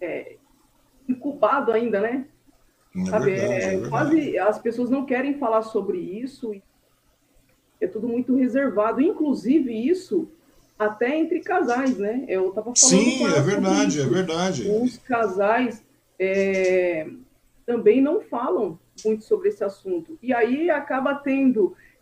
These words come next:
Speaker 1: é, um relacionamento bem ruim,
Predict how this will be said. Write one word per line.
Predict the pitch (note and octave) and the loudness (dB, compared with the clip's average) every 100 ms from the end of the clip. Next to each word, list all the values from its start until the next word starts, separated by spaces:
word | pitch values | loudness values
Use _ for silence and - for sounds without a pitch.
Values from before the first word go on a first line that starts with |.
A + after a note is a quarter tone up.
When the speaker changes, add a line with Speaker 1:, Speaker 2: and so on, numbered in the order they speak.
| - | -2
Speaker 1:
é, | F#3 F#3+ F#3+ F#3+ F3+ - | 0 0 0 0 0 2
um | C4+ | 4
relacionamento | C4 A#3 A3+ A#3 A#3 A#3+ B3+ A3+ C4 F#4 F#4 F#3+ - _ _ _ _ _ | 4 4 0 -2 -2 -2 0 0 2 0 0 -6 -6 _ _ _ _ _
bem | A#3 G#3 G3+ B3+ | 4 4 4 -2
ruim, | C#4 D4 D#4 C4+ A3 D#3+ | -4 -2 0 0 0 -2